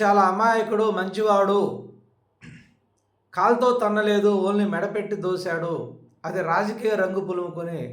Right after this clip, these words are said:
అది పెద్దదైంది అని కొంతమంది అంటే, వైసీపీ వాళ్ళేమో ముందు లేదు, అతను వైసీపీ కార్యకర్తేనో, బర్త్‌డే సందర్భంగా టపాసులు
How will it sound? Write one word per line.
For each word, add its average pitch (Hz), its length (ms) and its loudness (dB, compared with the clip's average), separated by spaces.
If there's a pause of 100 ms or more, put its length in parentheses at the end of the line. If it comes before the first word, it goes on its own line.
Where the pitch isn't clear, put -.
(100)
అది 156 220 -10
పెద్దదైంది 160 680 -4 (540)
అని 165 140 -8 (100)
కొంతమంది 180 480 -4 (100)
అంటే, 180 220 -2 (2250)
వైసీపీ 240 540 4
వాళ్ళేమో 247 260 8 (120)
ముందు 240 220 4 (440)
లేదు, 240 220 8
అతను 202 280 2
వైసీపీ 214 420 -4 (120)
కార్యకర్తేనో, 202 760 0 (2000)
బర్త్‌డే 202 340 2 (100)
సందర్భంగా 233 540 -2 (100)
టపాసులు 214 460 -2